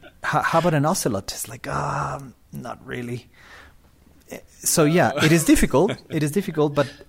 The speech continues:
Speaker 1: you end up seeing good things, and that's why you are always together with a trained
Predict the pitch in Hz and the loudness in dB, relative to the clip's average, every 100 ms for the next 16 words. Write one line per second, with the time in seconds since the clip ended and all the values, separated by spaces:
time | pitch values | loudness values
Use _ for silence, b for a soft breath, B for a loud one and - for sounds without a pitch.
0 | _ 151 143 175 175 180 190 151 151 - | _ -2 2 4 2 2 2 4 2 -2
1 | - 165 160 151 135 107 113 151 - 196 | -4 0 2 2 2 0 0 -2 0 0
2 | 135 117 117 131 - 139 139 117 127 113 | 2 2 0 -2 0 2 2 0 0 0
3 | 131 120 131 143 135 117 117 117 123 120 | 0 0 2 2 2 0 -4 -4 -2 -4
4 | 113 113 - - 131 127 127 | -4 -6 -6 -2 0 2 0